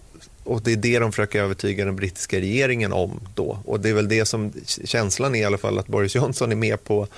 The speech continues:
noterna där, eh, sett till vad Formel ett vill ge, göra, eh, för att kunna genomföra det på så säkert sätt som det bara går. Och, ehm, så att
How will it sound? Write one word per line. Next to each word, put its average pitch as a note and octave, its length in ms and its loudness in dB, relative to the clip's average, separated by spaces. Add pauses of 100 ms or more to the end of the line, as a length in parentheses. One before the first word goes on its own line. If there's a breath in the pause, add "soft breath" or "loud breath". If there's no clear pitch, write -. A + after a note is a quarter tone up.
(180 loud breath)
noterna A#2+ 580 2
där, G2 240 4 (460 loud breath)
eh, G2 600 0 (120)
sett - 280 -2
till G2+ 160 2
vad G2+ 180 2
Formel G2+ 240 2
ett F#2+ 180 -2
vill F#2+ 100 -2
ge, G2 140 2 (240)
göra, G#2 440 2 (440)
eh, G#2 180 0
för G#2 160 0
att G2 80 -4
kunna G2+ 200 0
genomföra G2 360 0
det F#2+ 60 -2
på G2 120 -2
så F#2+ 140 -2
säkert F#2+ 340 -2
sätt - 340 -6 (100)
som F#2+ 220 -4
det F#2+ 60 -2
bara F#2+ 200 0
går. A#2 320 0 (260 loud breath)
Och, - 600 -6
ehm, F#2 640 0 (580)
så C3 140 2
att - 260 -4